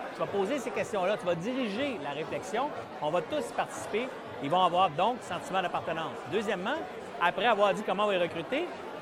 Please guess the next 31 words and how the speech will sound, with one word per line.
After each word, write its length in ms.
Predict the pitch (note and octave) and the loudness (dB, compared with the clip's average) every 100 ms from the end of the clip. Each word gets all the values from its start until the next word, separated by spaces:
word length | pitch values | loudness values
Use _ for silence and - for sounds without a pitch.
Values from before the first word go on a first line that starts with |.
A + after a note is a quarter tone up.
| - | -4
c'est 100 | D3 | 2
pas 140 | F#3+ | 4
juste 200 | E3+ A3+ | 4 2
les 80 | F#3+ | 2
recruter, 320 | F#3 F3+ D4 | 2 0 0
faut 100 | C4 G#3+ | 0 0
les 100 | G3 | 4
garder. 320 | G#3 G3 C3+ G#2+ - - - - C3 | 6 4 0 -6 -8 -10 -10 -8 -4
Donc 280 | E3 E3 E3+ | 2 4 4
la 100 | F3+ | 4
deuxième 260 | G#3 B3 C4 | 6 6 6
étape, « 280 | A3+ C#4 C#4 | 6 4 6
Hey 160 | C4 C4+ | 10 10
la 120 | F#3+ | 10
gang, 300 | G#3 C4+ D#4 C4+ - - | 8 6 4 -2 -6 0
comment 220 | - A#3 C#4+ | 6 8 8
on 40 | |
va 80 | C4+ | 8
les 100 | B3 | 6
garder ? 360 | A#3 G#3+ C#4+ G3+ - - - - - | 4 4 0 -2 -6 -8 -8 -8 4
Qu'est-ce 200 | D4 - | 4 6
qu'on 100 | A3+ | 6
va 120 | G3 | 6
mettre 260 | F#3+ C4 G#3 | 6 6 4
en 60 | |
place 300 | F#3 G3+ A#3+ | 4 4 4
pour 140 | - E3+ | 0 -2
les 220 | D#3 D3+ | 0 2
intégrer 560 | C4 C#4 A#3 G3 A3+ | 2 2 0 2 2
dans 140 | A3+ F3+ | 2 2
l'entreprise, 720 | E3+ E3 E3 D#3 F#3+ B3 - | 0 0 -2 0 -2 -2 -6